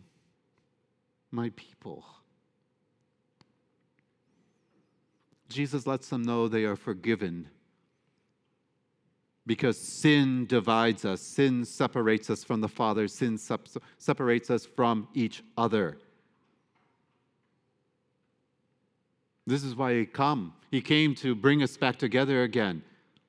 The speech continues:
This was the answer to sin. This was the forgiveness.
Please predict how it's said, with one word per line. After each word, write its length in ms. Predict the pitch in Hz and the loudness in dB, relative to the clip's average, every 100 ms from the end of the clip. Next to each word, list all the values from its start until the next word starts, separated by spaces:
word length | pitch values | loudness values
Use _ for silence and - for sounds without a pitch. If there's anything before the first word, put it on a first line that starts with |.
| _ _ _ - | _ _ _ -2
This 400 | 110 135 131 - | 2 2 0 -2
was 440 | 117 123 117 - _ _ _ _ _ _ | 2 2 0 -6 _ _ _ _ _ _
the 160 | 127 123 | 2 4
answer 400 | 123 127 - 117 | 4 0 -2 -4
to 160 | - 110 | -2 -6
sin. 560 | - - 139 110 98 | -4 2 4 4 0
This 240 | 117 123 - | -2 -2 0
was 220 | 113 - | 0 0
the 100 | 120 | -4
forgiveness. 880 | - 113 123 113 104 85 - - | -4 0 0 0 -4 -6 -10 -20